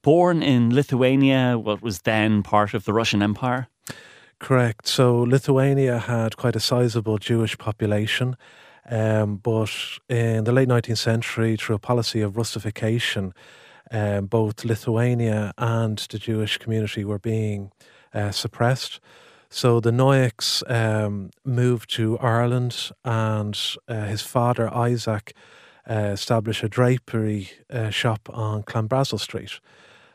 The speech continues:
Speaker 2: um, which was very successful. Uh, it was tailoring to, um, the South Dublin community, which was expanding at the time in Terenure, Rathgar, Rathmines, Ranelagh.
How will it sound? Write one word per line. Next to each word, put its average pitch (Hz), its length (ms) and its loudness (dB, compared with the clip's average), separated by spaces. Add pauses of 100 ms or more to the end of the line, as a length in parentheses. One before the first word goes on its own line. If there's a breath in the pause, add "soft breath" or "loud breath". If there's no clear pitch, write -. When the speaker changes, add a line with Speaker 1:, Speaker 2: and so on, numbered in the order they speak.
(140 soft breath)
Speaker 2:
um, 104 360 -2
which 110 180 -2
was 107 140 -2
very 127 200 4
successful. 113 800 -2 (120)
Uh, 107 560 -2
it 113 160 -2
was 104 360 -4
tailoring 110 580 0
to, 104 540 -6 (580 loud breath)
um, 101 280 -4
the 107 80 -6
South 120 260 2
Dublin 113 260 2
community, 110 460 0
which 101 180 -4
was 98 140 -12
expanding 117 580 0
at 113 120 -4
the - 60 -18
time 113 480 0
in 101 120 -4
Terenure, 110 760 0
Rathgar, 104 720 -4
Rathmines, 107 720 -4
Ranelagh. 123 420 0